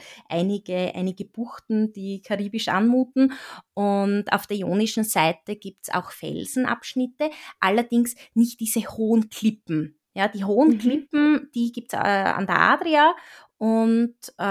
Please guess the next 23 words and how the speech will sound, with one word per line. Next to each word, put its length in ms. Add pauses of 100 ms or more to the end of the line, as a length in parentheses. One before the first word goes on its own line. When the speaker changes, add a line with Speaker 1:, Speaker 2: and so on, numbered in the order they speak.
(120)
Speaker 1:
auf 140
der 100
ionischen 480
Seite 300
gibt's 260
dann 120
auch 100
Felsenabschnitte, 880
aber 140
die 100
sind 320
eher, 500 (560)
ähm, 520 (280)
so, 300
so, 140
so 160
flache 400
Felsen 560 (460)
sind 200
das. 280 (400)
Speaker 2:
Mhm, 540
mhm, 300 (100)
okay. 540